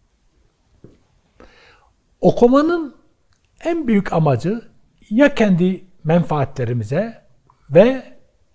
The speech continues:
alakalarımıza bağlı yahut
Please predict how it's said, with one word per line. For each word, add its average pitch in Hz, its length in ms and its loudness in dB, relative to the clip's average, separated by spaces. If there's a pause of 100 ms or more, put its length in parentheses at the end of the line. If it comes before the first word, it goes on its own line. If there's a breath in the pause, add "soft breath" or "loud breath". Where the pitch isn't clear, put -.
(160)
alakalarımıza 139 880 2
bağlı 117 460 -2 (1000)
yahut 233 540 6